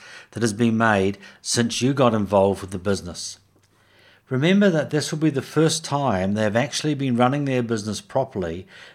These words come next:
and it will be strange for them, so you need to show them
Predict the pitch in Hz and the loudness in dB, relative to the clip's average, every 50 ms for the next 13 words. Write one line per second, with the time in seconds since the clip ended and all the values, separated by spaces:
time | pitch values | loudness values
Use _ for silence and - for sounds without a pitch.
0 | - - 113 117 113 107 107 110 120 113 - - - - 123 139 147 156 160 160 | -12 -8 -6 -6 -6 -6 -6 -6 -6 -4 -4 -6 -4 0 4 4 6 6 4 2
1 | 156 - - 120 95 101 95 95 101 101 - - 127 120 117 120 131 160 185 180 | 0 -2 -4 -4 -2 -2 -2 -2 -2 -4 -2 0 0 2 2 2 2 0 -2 -2
2 | 180 143 - - 143 143 156 147 117 101 90 87 101 | -4 -6 -2 0 2 2 2 2 0 -2 -2 -4 -6